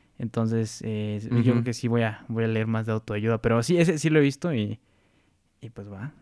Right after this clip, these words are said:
Speaker 1: me llama la atención.
Speaker 2: Te, te lo rec-, te lo recomiendo bastante, está muy,
Speaker 1: Va,
Speaker 2: muy bueno.
Speaker 1: y a todos los que escuchan.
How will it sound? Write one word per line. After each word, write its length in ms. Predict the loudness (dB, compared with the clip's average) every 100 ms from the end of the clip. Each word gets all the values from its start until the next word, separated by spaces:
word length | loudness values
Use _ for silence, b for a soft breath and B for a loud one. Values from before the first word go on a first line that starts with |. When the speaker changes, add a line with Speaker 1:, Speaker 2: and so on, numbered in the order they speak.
| B B -8
Speaker 1:
me 100 | -4
llama 180 | -2 -2
la 80 | -2
atención. 480 | -6 -12 -14 -20 -20 _ _ _ _ _ _
Speaker 2:
Te, 120 | -6
te 100 | -2
lo 120 | 0
rec-, 220 | -2 -8 -12 -20 _
te 100 | -6
lo 100 | -4
recomiendo 420 | -4 -4 -2 0
bastante, 380 | -2 -4 -8 -10
está 140 | -10 -8
muy, 260 | -6 -4
Speaker 1:
Va, 200 | -4 -4 -2
Speaker 2:
muy 120 | -4
bueno. 180 | -2 -4
Speaker 1:
y 20 |
a 60 | -4
todos 300 | -2 -2 -4
los 180 | -8
que 260 | -10 -10 -10 _ _ _
escuchan. 500 | _ -8 -6 -8